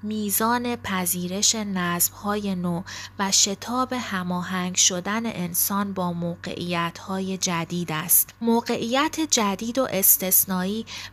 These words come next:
وضعی است که شرایط پیشین در آن به حالت تعلیق در می‌آید و همه چیز در خدمت برآمدن وضعی دیگر در راستای بقا آماده می‌شود.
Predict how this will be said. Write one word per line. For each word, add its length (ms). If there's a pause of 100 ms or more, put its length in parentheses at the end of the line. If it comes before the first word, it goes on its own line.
(160)
وضعی 500
است 220
که 100
شرایط 760
پیشین 680
در 360
آن 260
به 100
حالت 600
تعلیق 760
در 280
می‌آید 640 (460)
و 80
همه 400
چیز 400
در 200
خدمت 600
برآمدن 1120
وضعی 480
دیگر 520 (400)
در 220
راستای 800
بقا 520 (360)
آماده 560
می‌شود. 680